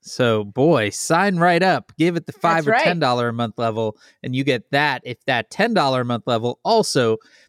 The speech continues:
Speaker 1: gets you a map of Says Whovia and every month a sticker in the mail because you become a member of the Says Who Sticker Club. It's a good club to be in.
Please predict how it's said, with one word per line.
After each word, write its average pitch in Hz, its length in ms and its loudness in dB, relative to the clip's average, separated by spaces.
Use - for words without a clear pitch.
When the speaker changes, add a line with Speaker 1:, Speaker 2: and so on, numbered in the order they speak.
Speaker 1:
gets 185 260 0
you 143 140 2
a 117 60 2
map 180 360 -2
of 131 140 -6
Says 143 320 0
Whovia 196 500 4
and 208 640 0
every 240 340 0
month 254 460 0
a 208 80 2
sticker 165 400 0
in 127 100 0
the 123 60 0
mail 117 320 2
because 147 420 0
you 185 500 4
become 123 640 2
a 120 40 -2
member 110 600 2
of 127 80 -18
the 107 80 -12
Says 107 380 0
Who 110 160 -2
Sticker 147 400 -2
Club. 131 480 0
It's - 100 -20
a - 80 -18
good 113 240 -2
club 143 300 2
to 123 80 0
be 151 320 4
in. 110 340 0